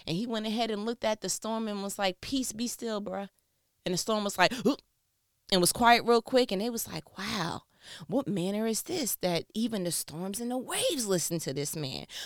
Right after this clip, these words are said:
But notice, prior to that, Jesus was asleep while everybody else was up. <laughs> He understood, "Yeah, I'm, I'm getting low on my sleep. Uh, yeah, and I may be hangry a little bit. So what I'ma do, I'ma go ahead and get this sleep."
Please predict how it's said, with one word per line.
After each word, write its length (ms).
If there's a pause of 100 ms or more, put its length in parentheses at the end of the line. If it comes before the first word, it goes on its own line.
(120)
But 200
notice, 520
prior 400
to 200
that, 280
Jesus 420
was 140
asleep 320
while 180
everybody 480
else 200
was 180
up. 260 (1000)
<laughs> 100 (220)
He 180
understood, 800 (460)
"Yeah, 280
I'm, 200 (100)
I'm 220
getting 360
low 220
on 160
my 100
sleep. 460
Uh, 320 (100)
yeah, 180
and 100
I 60
may 220
be 200
hangry 540
a 80
little 240
bit. 180
So 120
what 120
I'ma 220
do, 180
I'ma 200
go 100
ahead 180
and 120
get 160
this 160
sleep." 380